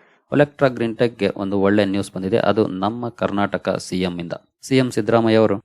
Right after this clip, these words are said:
ಮುನ್ನೂರು ಇ ವಿ ಬಸ್ಸಸ್ ಅನ್ನ ಬಿ ಎಂ ಟಿ ಸಿ ಗೆ ಆಡ್ ಮಾಡ್ತಿದೀವಿ ಅನ್ನುವಂತ ಮಾತನ್ನ ಹೇಳಿದ್ದಾರೆ. So ಹಾಗಾಗಿ ಸ್ಟಾಕ್ ಅಲ್ಲೂ ಕೂಡ ಒಳ್ಳೆ ಪರ್ಫಾರ್ಮೆನ್ಸ್ ಕಂಡು ಬಂದಿದೆ. So ಮುನ್ನೂರು ಇ ವಿ ಬಸ್ ಆರ್ಡರ್ ಕಂಪನಿಗೆ ಸಿಕ್ಕಿದ್ರೆ ಇನ್ನು ಒಳ್ಳೆ ಬಿಸಿನೆಸ್ ಕಂಪನಿಗೆ, so ಹಾಗಾಗಿ ಒಳ್ಳೆ ಪರ್ಫಾರ್ಮೆನ್ಸ್ ಕೂಡ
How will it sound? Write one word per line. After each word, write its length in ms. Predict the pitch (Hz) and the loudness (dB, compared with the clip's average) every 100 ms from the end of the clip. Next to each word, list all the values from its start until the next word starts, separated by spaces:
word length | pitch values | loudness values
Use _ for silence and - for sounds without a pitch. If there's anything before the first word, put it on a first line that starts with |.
| 113 | -2
ಮುನ್ನೂರು 360 | 139 143 143 139 113 | 2 4 4 4 4
ಇ 20 | 123 | 4
ವಿ 80 | 127 117 | 4 4
ಬಸ್ಸಸ್ 280 | 104 113 101 | 0 0 -4
ಅನ್ನ 120 | 101 104 | -2 0
ಬಿ 80 | 98 113 | 2 0
ಎಂ 60 | 113 | 0
ಟಿ 80 | 110 - | -2 -2
ಸಿ 80 | 101 | -2
ಗೆ 60 | 110 - | 0 0
ಆಡ್ 140 | 104 101 | 0 2
ಮಾಡ್ತಿದೀವಿ 400 | 101 98 98 95 | -2 0 0 2
ಅನ್ನುವಂತ 340 | 90 92 90 98 - 92 | 2 0 0 -2 -2 -4
ಮಾತನ್ನ 280 | 90 92 90 | -4 -2 0
ಹೇಳಿದ್ದಾರೆ. 260 | 87 95 - _ _ _ | 0 -2 -4 _ _ _
So 80 | - | 2
ಹಾಗಾಗಿ 220 | 147 147 143 | 4 4 2
ಸ್ಟಾಕ್ 260 | - 101 98 | 2 0 0
ಅಲ್ಲೂ 100 | 104 113 | -4 -2
ಕೂಡ 100 | 117 107 | 0 0
ಒಳ್ಳೆ 140 | 98 98 | 0 0
ಪರ್ಫಾರ್ಮೆನ್ಸ್ 520 | 92 - 95 90 90 98 - | -2 0 -2 -2 -6 -8 -6
ಕಂಡು 180 | 92 87 | -8 -6
ಬಂದಿದೆ. 180 | 90 92 _ | -6 -8 _
So 100 | 120 120 | -6 -4
ಮುನ್ನೂರು 320 | 120 120 117 - | -2 0 0 2
ಇ 20 | 110 | 2
ವಿ 80 | 110 104 | 2 0
ಬಸ್ 160 | 107 - 98 | -2 -4 -2
ಆರ್ಡರ್ 200 | 98 95 98 | -2 0 -4
ಕಂಪನಿಗೆ 380 | 92 95 95 90 | -2 -2 -2 -4
ಸಿಕ್ಕಿದ್ರೆ 340 | 90 98 92 87 | -6 -2 -2 0
ಇನ್ನು 180 | 95 98 _ 98 | -2 -4 _ 2
ಒಳ್ಳೆ 180 | 95 90 98 | 2 2 -2
ಬಿಸಿನೆಸ್ 340 | 87 90 90 - 92 | -4 -4 -8 -6 -4
ಕಂಪನಿಗೆ, 420 | 85 87 92 - - | -2 -2 -2 -6 -4
so 40 | 90 | -2
ಹಾಗಾಗಿ 240 | 90 87 - | 0 -2 -2
ಒಳ್ಳೆ 140 | 95 90 | -2 0
ಪರ್ಫಾರ್ಮೆನ್ಸ್ 480 | 90 - 90 85 82 | -2 0 0 -2 -6
ಕೂಡ 80 | - | -4